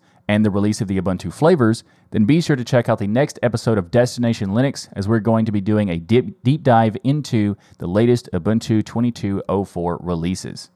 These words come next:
So Canonical has announced that Ubuntu is going all in on Linux gaming. You know, Valve seems to be going into the direction of Flatpaks, as are many distros and projects these days. Valve is also shipping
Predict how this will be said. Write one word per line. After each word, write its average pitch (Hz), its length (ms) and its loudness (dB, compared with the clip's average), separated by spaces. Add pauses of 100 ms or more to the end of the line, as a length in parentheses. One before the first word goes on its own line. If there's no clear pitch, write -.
(960)
So 143 220 2
Canonical 180 420 2
has 123 100 4
announced 113 400 0
that 113 100 0
Ubuntu 139 440 -2
is 113 120 0
going 113 340 2
all 127 300 2
in 117 200 2
on 104 300 0
Linux 98 340 -4
gaming. 104 380 -6 (380)
You 104 80 -2
know, 98 80 0
Valve 147 360 2
seems 127 300 -4
to - 80 -8
be 113 100 -2
going 107 380 -2
into 95 180 -4
the 95 60 -10
direction 98 400 -4
of 85 200 -10
Flatpaks, 104 640 -2 (380)
as 113 220 2
are 123 80 4
many 117 200 4
distros 98 640 -2
and 98 140 -4
projects 92 400 -4
these 85 180 -6
days. 85 340 -4 (340)
Valve 110 260 4
is 104 100 2
also 117 380 2
shipping 104 520 -2